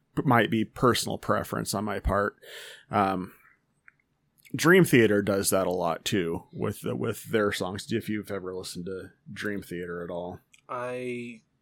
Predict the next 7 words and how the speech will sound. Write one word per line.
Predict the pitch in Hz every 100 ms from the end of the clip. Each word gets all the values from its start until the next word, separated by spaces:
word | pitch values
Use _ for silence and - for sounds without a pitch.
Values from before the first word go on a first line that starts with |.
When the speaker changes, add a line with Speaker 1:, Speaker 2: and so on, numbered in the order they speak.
| _ _ -
Speaker 2:
they | 131
sound | 123 - 147 143
familiar. | - 131 117 110 107
I'm | 107
not | 107 110 _ _ _
quite | - 113 104
sure. | - - 104 104